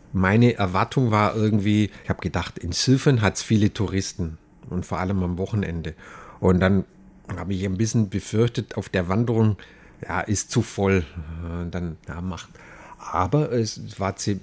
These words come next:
sehr, wir waren nicht ganz alleine, unsere Gruppe natürlich, aber, äh, war überraschenderweise, ja, wenig los auf dem Wanderweg und man war immer im Schatten, muss, muss man auch sagen, ja, weil's ziemlich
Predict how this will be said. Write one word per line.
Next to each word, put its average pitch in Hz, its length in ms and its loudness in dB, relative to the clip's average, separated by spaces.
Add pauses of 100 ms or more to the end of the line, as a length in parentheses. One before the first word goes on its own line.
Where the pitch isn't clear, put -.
sehr, 101 460 -2 (720)
wir 85 160 -2
waren 90 140 0
nicht 95 160 -2
ganz 101 220 0
alleine, 135 380 6
unsere 139 300 2
Gruppe 143 280 -2
natürlich, 131 600 0
aber, 92 720 -2
äh, - 840 -16
war 95 300 4 (300)
überraschenderweise, 127 1200 2
ja, 101 260 -2 (140)
wenig 107 320 4
los 123 300 0
auf 143 160 -2
dem 135 220 0
Wanderweg 123 520 0
und 92 260 -4 (420)
man 110 160 6
war 101 200 2
immer 120 240 6
im 98 120 -4
Schatten, 127 460 -2
muss, 110 320 -4
muss 110 180 -2
man 107 120 -2
auch 107 160 -6
sagen, 110 380 -2
ja, 104 180 -2
weil's 98 260 -4
ziemlich 101 300 -2